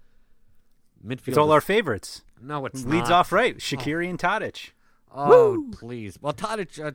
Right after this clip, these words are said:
Speaker 1: t-
Speaker 2: Nope. Mm-mm.
Speaker 1: How do you play
Speaker 2: Mm-mm. Mm-mm.
Speaker 1: What?
Speaker 2: No, no, you don't play any of 'em. How do you play any of 'em?
Speaker 1: How, how do you play any of them? That's what I'm telling you. Are you telling me that I should be playing them?
Speaker 2: No, no, no, no, no.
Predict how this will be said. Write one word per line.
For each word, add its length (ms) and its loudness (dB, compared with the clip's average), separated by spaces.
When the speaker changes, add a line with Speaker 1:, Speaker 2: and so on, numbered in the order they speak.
Speaker 1:
t- 100 -20
Speaker 2:
Nope. 200 -4
Mm-mm. 240 -10
Speaker 1:
How 120 2
do 80 2
you 60 0
play 220 2
Speaker 2:
Mm-mm. 160 -2
Mm-mm. 760 0
Speaker 1:
What? 300 -4
Speaker 2:
No, 120 -6
no, 100 -2
you 180 -2
don't 140 0
play 180 0
any 140 0
of 80 0
'em. 160 -4
How 80 -2
do 80 0
you 60 0
play 180 0
any 160 -4
of 80 -8
'em? 120 -16
Speaker 1:
How, 120 0
how 100 -2
do 80 -4
you 60 -6
play 200 -2
any 200 -6
of 60 -14
them? 180 -20
That's 160 -10
what 80 -2
I'm 60 -8
telling 340 -2
you. 160 -12
Are 80 -4
you 100 -8
telling 240 -6
me 100 -6
that 140 -2
I 60 -4
should 240 -6
be 120 -10
playing 320 -10
them? 160 -14
Speaker 2:
No, 340 0
no, 120 -6
no, 100 -4
no, 100 -8
no. 160 -14